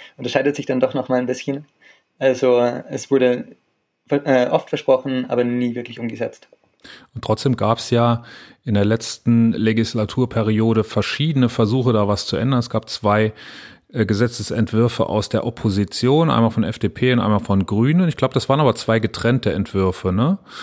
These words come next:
Speaker 1: Das waren zwei getrennte, aber es stand eigentlich, äh, also der Wortlaut war ein bisschen unterschiedlich, aber so vom Inhalt stand genau dasselbe drin.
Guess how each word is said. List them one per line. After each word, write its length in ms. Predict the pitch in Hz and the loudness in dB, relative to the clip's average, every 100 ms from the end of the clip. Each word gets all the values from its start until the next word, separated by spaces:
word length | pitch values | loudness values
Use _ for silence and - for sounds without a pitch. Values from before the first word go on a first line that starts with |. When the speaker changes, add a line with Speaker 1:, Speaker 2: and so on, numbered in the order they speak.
| 151 | -6
Speaker 1:
Das 120 | 147 | -4
waren 220 | 139 - | -4 -4
zwei 200 | - 147 | -4 -2
getrennte, 560 | 135 - 139 147 147 139 | -2 0 0 2 0 0
aber 120 | 127 | -2
es 60 | |
stand 320 | - 127 127 127 | 0 -2 -2 -4
eigentlich, 320 | 127 - - - | -6 -8 -12 -2
äh, 360 | 123 123 120 123 - _ _ _ _ _ _ _ _ | 2 2 0 -6 -12 _ _ _ _ _ _ _ _
also 240 | - 143 135 | -2 2 4
der 140 | 127 | 4
Wortlaut 320 | 131 131 131 | 2 2 2
war 100 | 123 | 2
ein 140 | 123 123 | 0 2
bisschen 600 | 156 - - 139 131 135 | -2 -2 -2 0 0 -4
unterschiedlich, 580 | 139 127 127 123 123 127 | -4 -2 0 0 0 2
aber 300 | 117 123 - | 2 0 -6
so 100 | - | -4
vom 160 | 139 135 | -2 0
Inhalt 280 | 131 127 - | 0 -2 -4
stand 240 | - 123 120 | -8 -6 -2
genau 180 | 117 113 | 0 0
dasselbe 320 | 113 117 113 | 0 -2 -2
drin. 240 | 120 123 | -4 -6